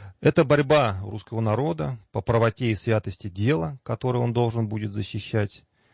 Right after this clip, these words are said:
Об этом писали Леонтьев и Данилевский, а, в "Единый голос", может и должна принять характер героический.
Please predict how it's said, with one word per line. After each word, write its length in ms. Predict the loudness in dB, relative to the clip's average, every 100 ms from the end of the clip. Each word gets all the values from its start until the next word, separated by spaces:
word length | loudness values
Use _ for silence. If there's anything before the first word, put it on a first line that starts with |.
| _ _ _
Об 160 | -10 -6
этом 180 | -2 -2
писали 380 | -2 0 2 4
Леонтьев 400 | 2 -2 -6 -14 -10
и 80 | -6
Данилевский, 640 | -2 0 -2 -4 -8 -12 -10
а, 100 | -8
в 60 |
"Единый 380 | -6 -2 0 2
голос", 420 | 2 0 0 -6 _ -20 -20 _ _
может 460 | 4 6 6 4 -2
и 60 |
должна 360 | 2 2 2 -2
принять 400 | 0 -2 0 -2
характер 520 | -4 0 0 -2 -10 -4
героический. 960 | 2 4 4 2 -4 -14 -16 -18 -20